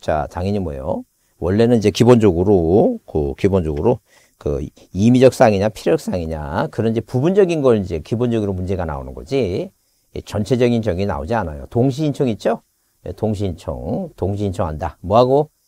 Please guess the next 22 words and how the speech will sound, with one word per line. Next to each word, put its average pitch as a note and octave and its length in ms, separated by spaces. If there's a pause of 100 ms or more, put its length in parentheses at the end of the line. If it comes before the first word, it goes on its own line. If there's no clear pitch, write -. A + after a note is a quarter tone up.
(220)
이전 G2 320
등기하고 D#2+ 400
동시 A2+ 280
신청한다. E2 840
이제 D2 140
그런 B2+ 220
개념, F#2+ 240
그런 C3+ 240
게 F#3 80
중요해요. C3 400
그런 A2 160
게 A#2 80
중요하니까. C3 540 (640)
자, G2 200
그런 D#3+ 240
내용 C#3+ 240
한번 C#3+ 300
참고로 D#3+ 380
보겠습니다. A#2 920
그래서 B2+ 200
일단 E3+ 200
기본적으로 E3+ 640